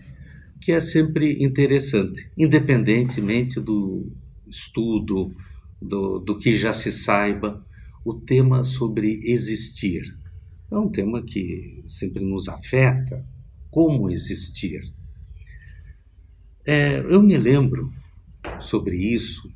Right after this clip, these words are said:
se destaca um filósofo, o Kierkegaard. Ele definiu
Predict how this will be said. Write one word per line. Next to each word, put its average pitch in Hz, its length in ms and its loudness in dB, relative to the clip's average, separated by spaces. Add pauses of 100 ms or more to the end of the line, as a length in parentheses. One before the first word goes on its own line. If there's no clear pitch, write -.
se - 220 -4
destaca 101 640 -2
um 87 80 -6
filósofo, 101 720 -2 (1080)
o 95 160 -8
Kierkegaard. 104 920 0 (840)
Ele 151 260 2
definiu 131 880 0